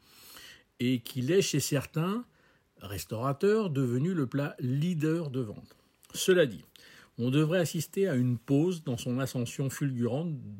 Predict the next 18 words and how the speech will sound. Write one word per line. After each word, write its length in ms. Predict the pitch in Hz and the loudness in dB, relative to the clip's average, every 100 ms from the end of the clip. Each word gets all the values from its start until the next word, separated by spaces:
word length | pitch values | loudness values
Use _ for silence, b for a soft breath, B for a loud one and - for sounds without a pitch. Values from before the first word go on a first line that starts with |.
| 151 - | -16 -16
depuis 400 | 104 104 - 143 | -10 -10 -6 -6
ces 260 | 147 - 107 | -4 -6 -8
dix 300 | 98 104 120 | -8 -8 -6
dernières 440 | 113 117 110 104 | -4 -4 -6 -6
années. 320 | 107 117 190 - B B B B B _ | -6 -2 -2 -4 B B B B B _
Je 140 | - | -14
te 160 | 104 110 | -8 -6
rappelle 640 | 101 117 151 156 175 170 - | -6 -4 0 2 2 0 -4
que 760 | 110 113 113 113 110 107 104 | -6 -6 -6 -6 -8 -10 -12
ces 340 | 98 - - 117 | -10 -6 -4 -4
volumes 480 | 107 131 160 214 147 | 0 0 0 0 -2
ont 80 | |
été 220 | 113 - 113 | -4 -6 -8
multipliés 560 | 117 - 104 127 117 | -8 -8 -10 -8 -8
par 240 | 113 98 - | -8 -10 -6
quatorze 480 | 127 - 143 120 | -6 -4 -4 -4
en 80 | 113 | -4
volume, 480 | 104 117 180 233 - | -4 -2 -2 -2 -6